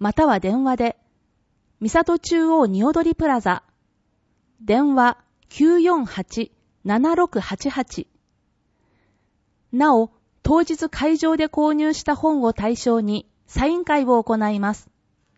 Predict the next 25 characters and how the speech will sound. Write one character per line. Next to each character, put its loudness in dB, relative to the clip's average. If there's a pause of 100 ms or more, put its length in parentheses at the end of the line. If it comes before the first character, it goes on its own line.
(760)
各 -2
日 -6 (240)
午 2
後 2
二 2
時 -2
三 -4
十 -4
分 -4
か -6
ら -2
三 -4
時 -6
三 -6
十 -6
分。 -8 (3000)
両 2
日 -6
開 -2
催 -2
の 0
イ -2
ベ 0
ン -6
ト、 -2